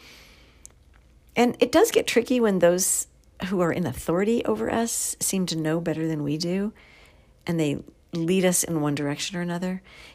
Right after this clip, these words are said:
Yet Jesus' highest authority was his Father,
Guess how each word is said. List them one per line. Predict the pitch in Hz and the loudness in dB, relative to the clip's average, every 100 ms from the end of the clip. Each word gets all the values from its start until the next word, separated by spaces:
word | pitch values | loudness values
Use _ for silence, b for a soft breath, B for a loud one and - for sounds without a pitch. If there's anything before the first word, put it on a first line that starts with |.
| - | 4
Yet | 202 - | 4 4
Jesus' | 220 269 269 226 | 0 0 0 0
highest | - 190 180 185 - | -2 0 2 2 -2
authority | 190 - 156 151 | -4 -6 -2 -2
was | 147 151 - | -2 -4 -4
his | 143 143 | -6 -8
Father, | - 135 - - - | -10 -10 -8 -10 -14